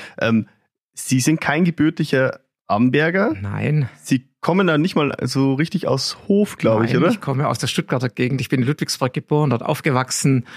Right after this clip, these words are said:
Speaker 2: dort zur Schule gegangen, hab die Ausbildung in dem Verlag auch in Stuttgart gemacht, war dann bei der Bundeswehr. Und nach der Bundeswehr bin ich dann ins Marketing gegangen, das ganze Leben lang, war Werbeleiter, war dann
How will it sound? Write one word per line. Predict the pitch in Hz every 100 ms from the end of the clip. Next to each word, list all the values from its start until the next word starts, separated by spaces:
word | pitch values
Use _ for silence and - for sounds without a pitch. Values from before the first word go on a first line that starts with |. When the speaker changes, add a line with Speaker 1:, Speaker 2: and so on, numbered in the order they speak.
| - - _
Speaker 2:
dort | 135 -
zur | -
Schule | - 196 170
gegangen, | 160 170 135 123
hab | 127
die | 127
Ausbildung | - 131 - 135 131
in | 120
dem |
Verlag | 104 123 113 120 131 - -
auch | 160 190
in |
Stuttgart | 151 - - - -
gemacht, | 135 135 -
war | 127
dann | 127 110
bei | -
der |
Bundeswehr. | 113 185 165 - 143 139 127 110 - - - - - - _ -
Und | 185 151 - - - -
nach | 135
der | -
Bundeswehr | - 139 131 127 131 123 117 107 _ _ _ _ _ -
bin | 123
ich | -
dann | 127
ins | 110 139
Marketing | 143 165 - 156
gegangen, | 143 - 123 127 120
das | 120
ganze | 123 127
Leben | 113 113 120
lang, | 110 110 110
war | 110
Werbeleiter, | 135 135 123 113 113 117 107
war | 120
dann | - 110